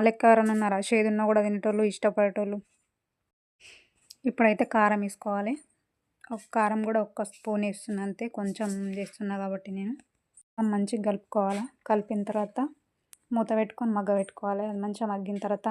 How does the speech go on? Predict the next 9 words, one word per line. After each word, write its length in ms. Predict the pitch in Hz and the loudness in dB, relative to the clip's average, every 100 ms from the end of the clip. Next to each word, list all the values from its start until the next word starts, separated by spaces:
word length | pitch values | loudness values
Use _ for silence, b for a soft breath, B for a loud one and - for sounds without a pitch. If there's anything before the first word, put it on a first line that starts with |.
| 202 | -4
నేనైతే 320 | 196 196 220 196 | -4 -6 -4 0
వాటర్ 280 | 196 214 214 | 0 2 -2
వేసుకుంటున్నా 520 | - - 185 190 185 185 | -2 -8 -10 -8 -10 -8
కొన్ని. 240 | 190 196 233 b b b b b - | -6 -6 -6 b b b b b -6
మీరైతే 440 | 214 208 214 214 214 | -2 0 -2 0 -2
అట్లనే 260 | 196 220 208 | -2 -4 -2
దాన్ని 160 | 208 202 | -2 -2
ఇంకోసేపు 440 | 202 220 202 214 - | -2 -2 -2 -6 -4
ఫ్రై 140 | 214 | -4